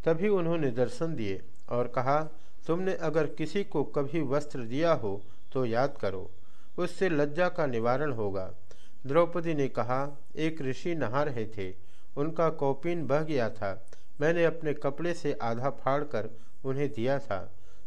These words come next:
श्री ठाकुर जी ने कहा, "तो अब तुम कोई चिंता न करो।"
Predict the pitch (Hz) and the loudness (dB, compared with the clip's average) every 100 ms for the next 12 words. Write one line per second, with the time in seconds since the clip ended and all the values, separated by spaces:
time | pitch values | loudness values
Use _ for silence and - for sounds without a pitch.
0 | - 180 165 147 147 175 156 147 135 117 | 0 0 2 0 2 0 0 0 0 0
1 | 110 131 147 - - - - 180 175 170 | 0 0 -2 -2 -2 -2 0 0 2 0
2 | 165 180 160 160 175 160 143 131 135 110 | 0 -2 0 0 0 0 0 2 0 2
3 | 123 - 98 95 127 | 0 0 0 -2 -2